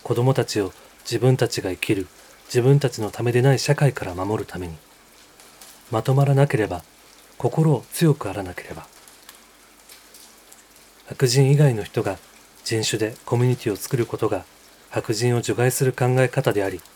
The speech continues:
白人に対する逆差別であると糾弾する声を聞く時があります。私は全くこの考え方には同意できません。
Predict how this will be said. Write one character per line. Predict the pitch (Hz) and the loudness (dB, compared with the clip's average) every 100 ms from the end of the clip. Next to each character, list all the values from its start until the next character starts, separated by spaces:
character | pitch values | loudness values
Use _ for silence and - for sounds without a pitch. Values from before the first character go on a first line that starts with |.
| - - - - | -20 -20 -20 -10
白 | - - | -8 0
人 | 123 135 | 0 4
に | 135 | 2
対 | 127 131 | 4 0
す | 123 | 2
る | 107 87 - - - - | -2 -4 -12 -20 -12 -4
逆 | 113 - | -2 2
差 | 165 | 6
別 | 147 139 | 6 4
で | 110 104 | 0 0
あ | 113 | 0
る | 95 - - - | -4 -10 -20 2
と | 156 156 - - | 4 4 -6 -18
糾 | - 117 | -2 0
弾 | 117 113 | 0 -2
す | - | -2
る | 110 | -2
声 | - 110 | 0 2
を | 117 | 0
聞 | - - | -2 -10
く | - | -6
時 | - 113 | -4 0
が | 110 | 0
あ | 110 | 0
り | 95 | -4
ま | 95 | -10
す。 | - - - - - - - - - _ _ _ - - - - - | -10 -14 -20 -20 -20 -20 -20 -20 -20 _ _ _ -20 -20 -20 -20 -10
私 | - - 110 | -6 -4 0
は | 120 120 - - - - | 2 2 -2 -20 -12 -6
全 | 117 - 139 | -4 0 2
く | 139 | 2
こ | 143 123 | 2 0
の | 123 | 0
考 | 127 127 | 0 2
え | 127 | 2
方 | 120 139 | 0 2
に | 139 | 6
は | 147 117 101 | 6 6 0
同 | 98 | -4
意 | 98 | -2
で | 98 | -4
き | 110 | -6
ま | 101 | -6
せ | |
ん。 | 110 | -6